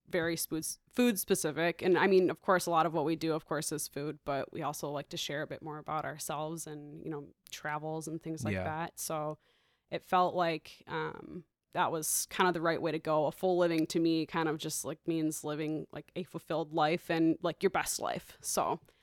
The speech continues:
Speaker 1: a little bit of balance in there, I guess, is kind of the idea behind it.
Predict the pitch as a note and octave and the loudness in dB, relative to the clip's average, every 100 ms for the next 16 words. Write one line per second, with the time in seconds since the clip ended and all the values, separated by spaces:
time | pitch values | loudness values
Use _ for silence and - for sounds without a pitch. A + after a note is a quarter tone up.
0 | - G#3 A3+ G3+ - F#3+ F#3 E3 D#3+ C#3+ | 0 6 10 10 8 4 4 2 0 2
1 | C#3 A2 - A#2 A2+ G2+ A2 F#2+ - - | 2 0 -2 -2 -2 -2 -4 -6 -6 -6
2 | - - - E3+ D#3 D#3+ C3+ A2 F#2+ F2 | -4 -6 -4 -2 -2 -2 -2 -2 -6 -8
3 | - - - - | -10 -18 -16 -16